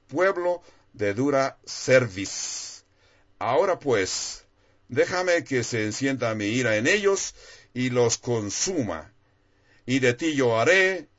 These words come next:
una nación grande".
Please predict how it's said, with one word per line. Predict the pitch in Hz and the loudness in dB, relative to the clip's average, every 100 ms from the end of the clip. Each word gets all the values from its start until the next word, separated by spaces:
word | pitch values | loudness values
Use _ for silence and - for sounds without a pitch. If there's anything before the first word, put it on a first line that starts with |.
| _ - | _ -8
una | 120 127 110 | -4 -2 0
nación | 101 92 139 170 190 190 156 _ _ _ | -2 -4 -2 0 0 -2 -8 _ _ _
grande". | - - 85 107 117 131 135 127 117 113 107 104 95 87 80 76 73 64 | -20 -20 -4 0 2 4 4 2 2 -2 0 0 0 -2 -6 -10 -16 -20